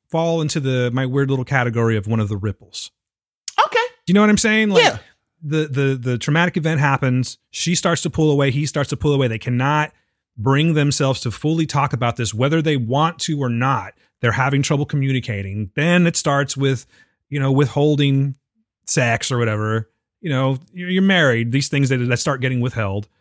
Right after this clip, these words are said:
Speaker 1: And I'm not putting any blame on either of these people, but it is the, the, the, the truth of the matter, I think, that it, this happens in a lot of relationships. And people start trying to, whether it's right or wrong, they start trying to look for something to fill that void.
Speaker 2: Yes.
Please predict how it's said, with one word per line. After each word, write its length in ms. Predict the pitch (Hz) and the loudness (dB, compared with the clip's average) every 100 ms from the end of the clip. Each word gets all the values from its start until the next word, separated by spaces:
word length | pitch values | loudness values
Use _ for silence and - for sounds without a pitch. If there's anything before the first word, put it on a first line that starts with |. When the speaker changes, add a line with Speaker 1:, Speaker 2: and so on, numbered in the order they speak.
| _ - | _ -4
Speaker 1:
And 140 | 131 139 | 0 2
I'm 80 | |
not 120 | 156 160 | 2 2
putting 200 | 156 139 | 0 2
any 140 | 135 | 0
blame 300 | 123 131 143 | 0 0 2
on 160 | 117 113 | 0 -2
either 260 | 156 226 147 | -2 0 2
of 100 | 98 | 0
these 160 | 92 - | -4 -6
people, 260 | 104 131 | -4 -2
but 160 | 110 127 | 0 0
it 100 | 123 | 2
is 220 | 139 127 | 2 2
the, 420 | 131 123 120 117 127 | -2 -2 -4 -6 -8
the, 380 | 127 123 123 - | -4 -4 -4 -8
the, 520 | 110 123 120 117 117 110 | -2 0 0 0 -2 -4
the 60 | |
truth 320 | 147 277 277 | 2 4 4
of 80 | 113 | 2
the 80 | 104 | 0
matter, 320 | 101 92 90 | -2 -2 -4
I 60 | 90 | -4
think, 240 | 101 90 | -4 -4
that 100 | 104 | -4
it, 320 | 98 131 117 | -4 -8 -6
this 160 | - 170 | -2 0
happens 380 | 160 170 147 117 | 0 0 0 0
in 60 | 117 | 2
a 20 | |
lot 180 | 120 117 | 0 0
of 60 | |
relationships. 720 | 117 120 - 107 - 98 - - _ _ _ _ - | 0 0 0 -2 -4 -10 -14 -16 _ _ _ _ -2
And 340 | 127 127 127 | 2 2 0
people 300 | - 135 147 | 0 -2 -2
start 320 | - 143 131 | 0 0 0
trying 320 | - 135 131 131 | -2 -2 -2 -2
to, 420 | 131 123 123 117 _ _ _ _ _ _ _ _ | -2 0 0 -2 _ _ _ _ _ _ _ _
whether 260 | 143 226 196 | 0 4 4
it's 100 | 147 | 2
right 120 | 196 165 | 0 2
or 80 | |
wrong, 280 | 143 190 139 | 2 2 2
they 80 | 135 | 0
start 260 | - 156 - | 0 -2 -2
trying 300 | 165 151 151 | -4 -2 -2
to 120 | 143 | -2
look 300 | 120 131 131 | 0 -2 -2
for 420 | - 131 123 117 | -10 -6 -2 -2
something 460 | - 123 117 120 110 | -2 -4 -4 -6 -6
to 100 | 101 | -10
fill 300 | - 123 113 | -6 -4 -2
that 240 | 107 101 | -4 -6
void. 260 | 98 98 117 | -10 -8 -4
Speaker 2:
Yes. 380 | 113 - - | -4 -6 -12